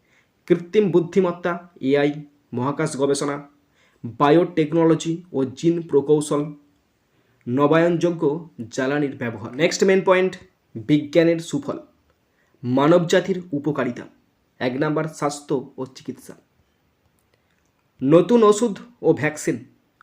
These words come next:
উন্নত অস্ত্রোপচার প্রযুক্তি, মহামারী প্রতিরোধ। দু নাম্বার, কৃষি ও খাদ্য উৎপাদন, উচ্চ ফলনশীল বীজ ও সার, কৃষি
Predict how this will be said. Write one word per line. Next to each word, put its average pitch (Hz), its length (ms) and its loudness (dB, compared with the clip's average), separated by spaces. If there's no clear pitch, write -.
উন্নত 160 380 2
অস্ত্রোপচার 147 880 -2
প্রযুক্তি, 123 460 -10
মহামারী 165 460 2
প্রতিরোধ। 127 500 -6
দু 151 100 2
নাম্বার, 202 340 4
কৃষি 180 500 0
ও 160 100 0
খাদ্য 151 400 0
উৎপাদন, 131 440 -4
উচ্চ 160 320 2
ফলনশীল 196 640 2
বীজ 160 380 -6
ও 131 120 -2
সার, 143 280 -2
কৃষি 180 500 0